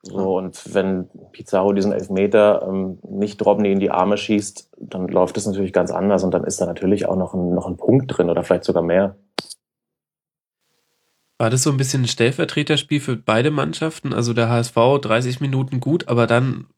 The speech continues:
Speaker 2: unauffällig bis glücklich, dass, ähm, dass sie noch mit drei Punkten nach Hause gehen. Also zweite Halbzeit war ja fast gar nichts mehr zu sehen.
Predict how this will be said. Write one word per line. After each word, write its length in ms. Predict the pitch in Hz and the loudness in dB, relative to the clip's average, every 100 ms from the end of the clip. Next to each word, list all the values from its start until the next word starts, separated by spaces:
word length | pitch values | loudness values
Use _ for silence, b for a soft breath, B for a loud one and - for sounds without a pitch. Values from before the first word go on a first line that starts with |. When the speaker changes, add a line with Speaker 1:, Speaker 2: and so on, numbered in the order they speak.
| _ - | _ 0
Speaker 2:
unauffällig 640 | 147 135 131 143 139 139 | 4 4 2 2 2 -2
bis 260 | - 127 - | -4 -4 0
glücklich, 460 | 131 139 170 160 | 2 2 2 0
dass, 340 | - 127 - - | 0 -2 0 -4
ähm, 360 | 127 123 123 | -2 -2 -2
dass 160 | 120 117 | 0 0
sie 140 | 120 | 0
noch 180 | 117 117 | 2 0
mit 160 | 123 - | 0 0
drei 80 | 113 | 0
Punkten 320 | 113 139 - | 2 -2 0
nach 140 | 127 | 2
Hause 240 | 127 131 135 | 2 2 -2
gehen. 260 | 139 151 | -2 0
Also 200 | 156 117 | 0 -2
zweite 420 | - - 101 107 | -2 0 2 2
Halbzeit 340 | 107 104 110 - | 0 0 -2 2
war 100 | 98 | 0
ja 160 | 90 | 0
fast 300 | - - 113 | -4 -4 -4
gar 160 | - 104 | 2 2
nichts 240 | 139 127 | 2 -2
mehr 160 | - 92 | -4 -4
zu 100 | - | -4
sehen. 380 | 104 92 110 | -4 -2 -2